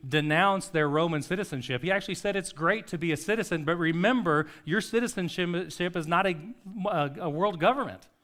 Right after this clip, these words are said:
Your citizenship is something greater. It's actually something eternal.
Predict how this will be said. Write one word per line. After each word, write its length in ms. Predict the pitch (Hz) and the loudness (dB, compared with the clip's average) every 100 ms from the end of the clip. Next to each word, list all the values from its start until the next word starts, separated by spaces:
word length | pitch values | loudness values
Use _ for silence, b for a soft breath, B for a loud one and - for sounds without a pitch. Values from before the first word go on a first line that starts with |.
| _ b b b | _ b b b
Your 100 | 208 | 0
citizenship 720 | 240 240 226 196 165 180 165 | 2 0 0 -4 -2 -2 -2
is 80 | 156 | 0
something 340 | 208 202 180 | 0 0 -4
greater. 460 | 139 151 254 226 139 | 0 0 2 2 0
It's 120 | 131 | 0
actually 280 | 190 - 175 | -4 -2 -4
something 400 | - 196 196 165 | -2 -2 -2 -4
eternal. 560 | - 233 254 156 143 | -2 0 2 2 -2